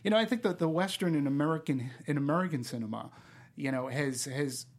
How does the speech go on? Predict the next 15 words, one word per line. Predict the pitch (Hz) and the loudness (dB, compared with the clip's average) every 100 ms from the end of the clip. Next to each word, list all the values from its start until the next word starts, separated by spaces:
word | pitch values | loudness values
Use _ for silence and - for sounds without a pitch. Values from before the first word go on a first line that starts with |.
| - | -6
has | 151 | -4
contributed | - 165 208 220 202 - | -2 -2 0 0 0 -4
so | - 175 180 | -2 0 2
much | 170 151 156 - - - | 2 2 0 -2 -8 -8
to | - - 139 131 120 - - - - | -8 -4 -2 -2 -6 -12 -20 -20 -18
cinema | - - 175 170 160 | -6 0 2 2 2
and | 147 139 | 0 -2
beyond, | 127 131 143 143 139 135 | -2 0 0 0 0 -2
and | 123 | -4
where | 127 131 | -6 -6
it's, | - 123 - - | -6 -6 -8 -8
it's | 135 - | -8 0
influenced | 180 170 170 151 139 | 0 2 0 -2 0
other | 147 127 | -2 -2
genres. | 123 127 160 165 151 135 | -2 2 4 4 2 -2